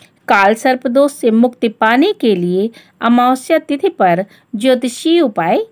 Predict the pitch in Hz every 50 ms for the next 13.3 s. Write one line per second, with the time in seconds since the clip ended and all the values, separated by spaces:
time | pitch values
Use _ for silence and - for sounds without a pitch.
0 | _ - - 370 302 277 233 208 180 196 170 160 165 - 160 156 156 151 135 139
1 | - _ _ _ _ _ _ _ _ - 311 320 - 370 392 427 415 - - 247
2 | 220 185 180 175 175 - 180 175 175 - 190 175 - - 196 202 247 320 381 -
3 | 370 - - 254 208 185 180 180 170 165 175 - - - _ _ _ - 214 214
4 | 254 330 - - 302 247 208 196 - - 190 185 175 165 170 - 175 170 170 190
5 | 226 359 427 - - - _ _ _ _ _ - - 359 339 254 208 180 196 175
6 | 170 - - 180 170 151 151 151 151 - _ _ _ _ _ _ _ _ - 226
7 | 202 202 208 208 - - 302 294 - 392 311 220 220 214 226 269 294 254 214 202
8 | 180 175 - 185 175 - 185 170 147 151 151 151 156 151 160 156 - - - 233
9 | 359 508 508 - - 349 330 - 285 285 269 247 269 262 254 247 - 269 247 233
10 | 233 240 233 233 _ - - - - - _ - 262 277 277 285 285 294 302 311
11 | 302 - - 427 415 - 359 262 214 214 214 208 180 - 226 240 233 - 381 381
12 | 349 - 233 208 - 190 180 175 170 170 - 196 185 - - 185 170 190 185 175
13 | 175 196 240 427 494